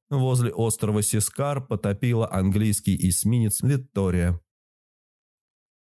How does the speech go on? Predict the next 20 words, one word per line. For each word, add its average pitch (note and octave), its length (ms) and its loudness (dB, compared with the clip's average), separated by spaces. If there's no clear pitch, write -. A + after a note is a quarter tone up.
Английский F#2+ 520 2
шпион B2+ 440 0
находился G#2 580 0
в F#2+ 100 -2
городе G#2+ 580 0
Виепуре, G#2 840 0
Выборг. G#2 560 0
Он D3+ 240 -2
был C3 220 0
четвертым B2+ 720 -2
по A#2+ 60 0
величине G#2+ 580 0
городом G2+ 400 0
Финляндии, F#2 800 0
с - 120 -6
населением B2 640 0
около A2+ 320 -2
тридцати G#2+ 600 0
тысяч G#2+ 360 0
человек. F#2+ 640 -2